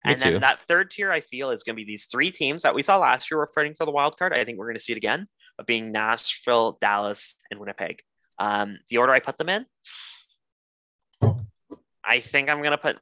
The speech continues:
Speaker 2: you know what? I think I'd go the exact same that we had it last year, man, with Dallas and then Nashville, Winnipeg. But I could see Nashville pushing Dallas down to fifth. Um,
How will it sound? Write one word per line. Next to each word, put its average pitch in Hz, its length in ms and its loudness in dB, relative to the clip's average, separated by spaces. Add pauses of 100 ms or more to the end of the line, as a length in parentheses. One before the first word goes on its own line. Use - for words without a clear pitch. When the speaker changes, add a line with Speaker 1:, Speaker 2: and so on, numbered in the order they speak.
(100)
Speaker 2:
you 117 100 -18
know 131 140 -4
what? 107 140 4
I 101 180 0
think - 240 -12
I'd 151 140 -6 (160)
go 104 100 -4
the 104 100 -6
exact 104 360 -2
same 104 140 -6
that 107 100 -6
we 110 80 -6
had 110 100 -4
it 107 100 -2
last 98 320 -2
year, 92 80 -12
man, 95 200 -8
with 101 100 -10
Dallas 98 380 0
and 98 80 -14
then 101 80 -12
Nashville, 101 360 -4
Winnipeg. 120 580 -6
But 101 120 2
I 104 80 2
could 104 160 -8
see 120 140 -4
Nashville 110 360 0
pushing 110 300 -6
Dallas 104 320 2
down 104 220 -2
to 104 60 -14
fifth. - 400 -4 (600)
Um, 98 500 -8